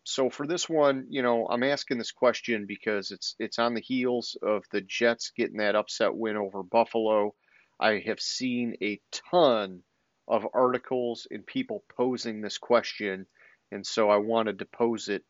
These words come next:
to you and our viewers as well, is, uh, do you think the Jets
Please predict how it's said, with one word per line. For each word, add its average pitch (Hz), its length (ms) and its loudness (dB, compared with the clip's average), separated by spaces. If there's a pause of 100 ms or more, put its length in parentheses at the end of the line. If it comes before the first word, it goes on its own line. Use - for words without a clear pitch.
to 110 100 -8
you 107 580 0
and 104 160 0
our 98 160 2
viewers 110 520 -2
as 92 180 -8
well, 101 420 4 (420)
is, 101 360 -2
uh, 98 260 2 (140)
do 120 140 2
you 135 320 0
think 113 520 0 (680)
the 107 180 -2
Jets - 800 0